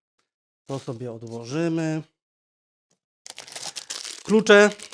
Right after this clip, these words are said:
ja będę używał swoich kluczy. Tych kluczy można używać, no wiadomo, są jakie są. Wygodniej się robi takimi kluczami, wziąłem sobie z serwisu i ja zawsze takimi kręcę. Jeżeli nie macie, to tymi też da się skręcić, ale ja tutaj nie będę się męczył niepotrzebnie, jak mam lepsze.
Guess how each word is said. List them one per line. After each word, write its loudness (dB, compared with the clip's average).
ja 2
będę 6
używał 6
swoich 4
kluczy. 4
Tych 4
kluczy -4
można 4
używać, 0
no -4
wiadomo, 0
są -6
jakie 0
są. -2
Wygodniej 6
się 4
robi 4
takimi -4
kluczami, -4
wziąłem -8
sobie -10
z -20
serwisu -8
i -4
ja 4
zawsze -4
takimi 0
kręcę. 2
Jeżeli 4
nie 4
macie, 2
to 0
tymi 4
też 4
da 0
się -8
skręcić, -4
ale 0
ja -2
tutaj -4
nie -4
będę -4
się -6
męczył -6
niepotrzebnie, -6
jak -4
mam -4
lepsze. -4